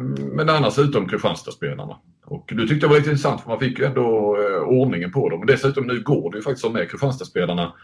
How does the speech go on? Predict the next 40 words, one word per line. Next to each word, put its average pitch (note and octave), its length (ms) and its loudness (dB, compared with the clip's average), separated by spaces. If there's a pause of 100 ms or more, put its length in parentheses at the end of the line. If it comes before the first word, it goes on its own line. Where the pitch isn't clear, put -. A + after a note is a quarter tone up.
(240)
eftersom G2 200 -4
de G2 120 -2
har G#2 80 2
varit G#2+ 220 0
där E2 120 -2
ett C#2 60 -10
tag. D#2+ 260 -2
Annars G2 240 -2
har G2+ 80 0
det G2+ 60 2
oftast A2+ 280 -6
varit G2 220 -2
att - 160 -8 (680)
det - 120 -4
är G#2+ 40 2
nya G#2+ 280 2
spelare G#2 320 2
i - 20 -4
Kristianstad F2+ 460 -4
och E2 300 0
fjolåret F2 300 -2
har F2 100 0
de F2 80 0
varit F2+ 160 -2
utomlands D#2+ 480 -2
och C#2 100 -6
sånt. E2+ 200 -2
Då F2 220 0
är F2+ 140 2
det E2+ 340 2
en E2 220 -6
deklarerad F2 560 2
inkomst F2 440 -4
som D2 200 -4
är E2 80 0
noll E2 320 2
i - 40 -10
Sverige. C#2+ 480 0
Eller E2 200 0
så, F2+ 420 2